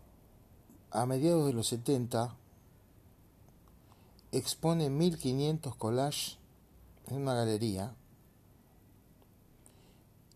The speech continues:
y que parece haber ingresado en una crisis personal y artística, y en esa época hacía declaraciones como esta:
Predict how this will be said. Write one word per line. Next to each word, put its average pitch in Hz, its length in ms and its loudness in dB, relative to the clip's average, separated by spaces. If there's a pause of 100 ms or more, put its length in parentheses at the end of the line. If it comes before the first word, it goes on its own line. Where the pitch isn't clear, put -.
y 120 120 -4
que 120 920 2 (440)
parece 160 380 4
haber 156 140 6
ingresado 147 560 2
en 135 80 -2
una 127 240 -2
crisis 123 320 -6
personal 120 680 -2
y 113 60 -4
artística, 117 800 -4 (3000)
y 104 140 -4
en 147 80 2
esa 156 220 4
época 143 340 2
hacía 135 200 2
declaraciones 123 1000 0 (1300)
como 117 260 2
esta: 80 420 -6